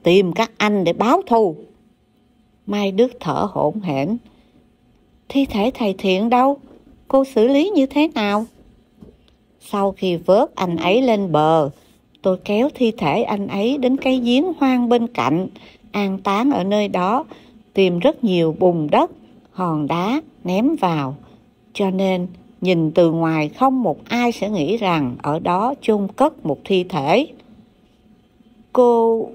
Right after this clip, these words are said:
cô, vì sao làm như vậy? Vì sao không nói cho cảnh sát chuyện này là do bốn người chúng tôi làm?" "Đừng nói lời ngu xuẩn, Mai Đức," Trịnh Tiệp nói. "So với anh,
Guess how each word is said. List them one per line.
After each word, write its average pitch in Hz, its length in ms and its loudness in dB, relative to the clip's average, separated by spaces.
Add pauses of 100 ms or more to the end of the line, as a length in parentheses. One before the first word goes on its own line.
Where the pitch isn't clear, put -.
(140)
cô, 226 520 2 (600)
vì 190 200 2
sao 262 400 0 (760)
làm 208 260 0
như 262 160 2
vậy? 214 320 2 (1000)
Vì 220 160 4
sao 269 320 0
không 269 220 2
nói 285 200 2
cho 302 120 0
cảnh 233 240 -4
sát 311 320 -2
chuyện 202 260 -2
này 202 220 -2
là 208 100 -4
do 226 180 0
bốn 269 260 2
người 220 160 2
chúng 285 220 -2
tôi 285 160 2
làm?" 220 360 0 (1400)
"Đừng 202 280 4
nói 277 160 2
lời 190 220 2
ngu 233 240 2
xuẩn, 202 340 2 (320)
Mai 202 180 -4
Đức," 277 280 0 (800)
Trịnh 165 260 -4
Tiệp 147 320 -4
nói. 185 340 -6 (840)
"So 202 380 0
với 220 220 -8
anh, 190 280 -4